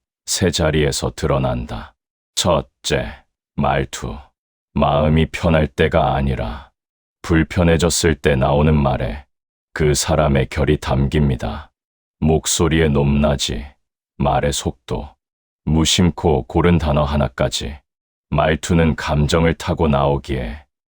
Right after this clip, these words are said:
끝내 숨길 수 없습니다. 둘째, 태도. 자기보다 약한 이를 대할 때 존중을 잃지 않는 사람과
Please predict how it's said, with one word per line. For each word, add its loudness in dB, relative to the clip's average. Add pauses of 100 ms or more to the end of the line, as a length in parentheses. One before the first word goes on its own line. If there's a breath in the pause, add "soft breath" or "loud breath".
(200)
끝내 0
숨길 0
수 -4
없습니다. -4 (440)
둘째, 0 (800)
태도. -4 (440)
자기보다 0
약한 0
이를 2
대할 0
때 -8 (600)
존중을 2
잃지 2
않는 2
사람과 -4